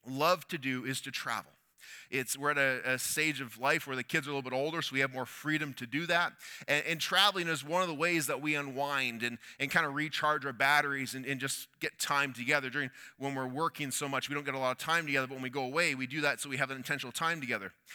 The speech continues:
Now, maybe you're similar where you love traveling and you try to fit that into your calendar. If so, you're probably like us as well, where we spend time doing research into the wonderful places we could possibly go, or,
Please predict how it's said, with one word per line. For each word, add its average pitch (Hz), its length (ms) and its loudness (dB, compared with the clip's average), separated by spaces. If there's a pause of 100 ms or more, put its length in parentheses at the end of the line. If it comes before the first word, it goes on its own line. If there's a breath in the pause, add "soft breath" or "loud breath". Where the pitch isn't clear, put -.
(140 loud breath)
Now, 160 160 2
maybe 190 260 2
you're 180 140 2
similar 185 360 2
where 151 120 0
you 151 160 0
love 143 320 4
traveling 131 580 2 (240 loud breath)
and 135 140 0
you 135 40 0
try 160 200 4
to 131 60 -4
fit 170 200 -4
that 151 160 2
into 147 160 -2
your 131 80 0
calendar. 135 560 -2 (600 loud breath)
If 170 160 2
so, 160 380 4 (160)
you're 156 160 0
probably 170 240 4
like 165 220 2
us 160 180 4
as 135 140 -6
well, 170 200 6
where 151 120 -2
we 151 120 0
spend 170 320 0
time 156 280 2
doing 143 240 -2
research 151 680 0 (160)
into 143 220 -4
the 143 100 0
wonderful 165 400 0
places 180 480 -2
we 139 60 -4
could 131 120 -6
possibly 135 440 -2
go, 135 260 -2
or, 127 220 -2